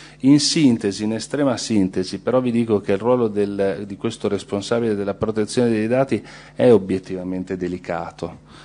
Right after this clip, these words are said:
e su questo una qualche riflessione prima di buttarci si bisognerà che chiunque la compia, perché ha due tipi di compiti,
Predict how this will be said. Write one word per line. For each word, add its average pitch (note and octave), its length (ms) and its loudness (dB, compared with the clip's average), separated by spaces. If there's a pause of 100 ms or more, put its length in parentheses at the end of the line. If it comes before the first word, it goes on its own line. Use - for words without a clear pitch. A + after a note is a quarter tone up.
(260)
e A2 80 -4
su A2 220 -6
questo B2+ 420 0
una G2+ 300 -4
qualche G#2 320 -2
riflessione G#2 580 -6
prima F#2+ 300 -8
di F#2+ 100 -8
buttarci G2+ 680 -6
si F#2+ 160 -10
bisognerà F#2 600 -4
che F#2 260 -8
chiunque F#2+ 480 -10
la G2 120 -6
compia, C3 420 -4
perché G#2 400 -6
ha A2 200 -2
due A2 760 -2
tipi A2+ 360 -6
di G2+ 160 -8
compiti, F#2+ 760 -6